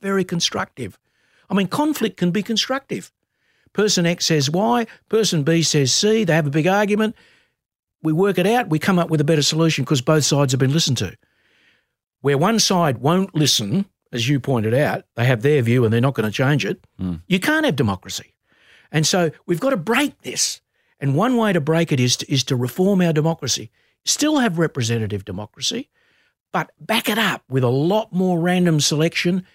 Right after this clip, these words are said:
Speaker 1: and deliberation on big issues. Now, it requires the politicians to give up a little bit of their status, a little bit of their authority.
Speaker 2: <laughs>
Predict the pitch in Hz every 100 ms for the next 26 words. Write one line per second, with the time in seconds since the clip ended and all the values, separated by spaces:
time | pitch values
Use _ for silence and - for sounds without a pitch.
0 | _ 135 131 143 175 160 160 165 156 139
1 | 135 _ - 139 127 151 156 151 113 95
2 | - - _ _ _ - 147 101 - _
3 | _ - - - 139 - 190 262 262 -
4 | 190 196 196 180 208 - 139 147 - 143
5 | 196 208 - 107 160 240 240 226 240 226
6 | 208 226 196 - 208 180 127 104 - _
7 | _ _ - 131 220 233 202 220 185 208
8 | 196 180 185 175 147 110 85 135 107 98
9 | 85